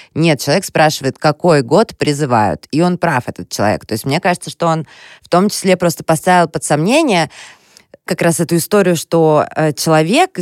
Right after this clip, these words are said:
для государства — это лишь, э, винтик, да, какой-то рабочий элемент.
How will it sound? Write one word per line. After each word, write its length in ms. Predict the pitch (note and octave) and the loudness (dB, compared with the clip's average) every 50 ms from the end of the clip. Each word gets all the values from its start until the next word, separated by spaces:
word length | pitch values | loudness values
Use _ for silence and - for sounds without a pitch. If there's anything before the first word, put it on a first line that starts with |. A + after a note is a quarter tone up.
| D#3 - | -10 -6
для 180 | D3 D3+ E3 | -2 0 0
государства — 880 | D3+ E3 E3 - E3 E3+ F3 E3 D#3+ C#3+ - - - C3 C3 B2 - - | 0 0 -4 -4 -2 0 2 2 2 0 -2 -8 -6 -2 -2 -2 -2 0
это 300 | - F3 A#3+ B3+ - G#3 F#3 | 0 0 0 2 2 2 2
лишь, 460 | F3+ E3+ G3+ A3+ A#3 - - - - | 2 2 0 0 0 -2 -4 -6 -2
э, 300 | E3+ E3 E3 D#3+ D#3+ D#3+ D3 | 0 2 2 4 2 2 0
винтик, 600 | D3 F#3+ G#3 F#3+ F3+ - - C3+ A#2+ - - - | 0 2 2 2 2 0 -2 -4 -6 -6 -6 -10
да, 300 | B2+ A#2+ C#3 D#3+ G3 F#3+ | -2 0 2 2 2 2
какой-то 380 | - D#3+ - D3+ D3 C#3+ D3+ C#3+ | 0 0 0 0 0 0 2 0
рабочий 500 | C#3+ D3 D3 E3 F3+ E3+ - - E3 D#3 | 0 0 2 2 2 2 2 0 0 0
элемент. 560 | D#3 D#3 D#3+ D#3+ E3 D#3+ D3+ C3+ A#2+ A#2 - | 2 2 2 0 2 2 2 0 0 -4 -8